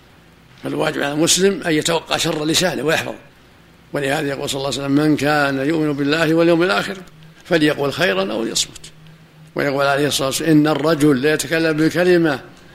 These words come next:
من سخط الله ما يتبين فيها"، يعني ما يتثبت فيها،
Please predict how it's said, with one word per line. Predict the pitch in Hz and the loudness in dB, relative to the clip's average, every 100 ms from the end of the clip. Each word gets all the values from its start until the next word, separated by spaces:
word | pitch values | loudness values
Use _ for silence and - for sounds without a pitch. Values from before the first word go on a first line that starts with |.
| - | -6
من | 180 160 | 0 2
سخط | 147 165 160 | 2 0 0
الله | 180 175 190 175 135 - - - - _ - | 2 4 4 2 0 -8 -20 -20 -20 _ -2
ما | 160 | 2
يتبين | 202 - 196 202 196 196 | 4 2 2 4 4 2
فيها"، | 214 202 196 | 2 0 -2
يعني | 139 160 | -2 2
ما | 185 214 | 4 2
يتثبت | 208 202 190 | 0 -2 -4
فيها، | 208 214 185 | -4 -4 -4